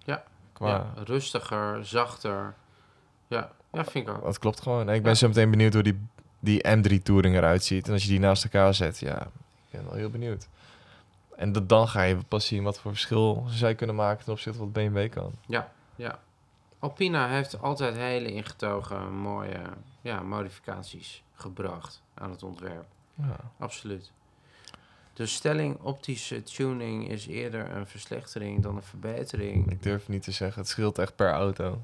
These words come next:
Speaker 2: Tenminste, per soort auto.
Speaker 1: Kijk, als ik een Alpina zou zien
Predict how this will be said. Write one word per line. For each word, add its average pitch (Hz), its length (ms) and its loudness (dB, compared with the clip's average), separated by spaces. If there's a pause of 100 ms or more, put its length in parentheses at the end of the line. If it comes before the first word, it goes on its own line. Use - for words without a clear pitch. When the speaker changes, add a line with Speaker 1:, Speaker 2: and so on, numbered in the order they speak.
Speaker 2:
Tenminste, 104 340 0
per 104 360 10
soort 107 340 8
auto. 87 320 4
Speaker 1:
Kijk, 135 240 2
als 160 240 -2
ik 147 120 -2
een 113 160 -4
Alpina 131 600 -4
zou 117 220 -2
zien 113 520 -6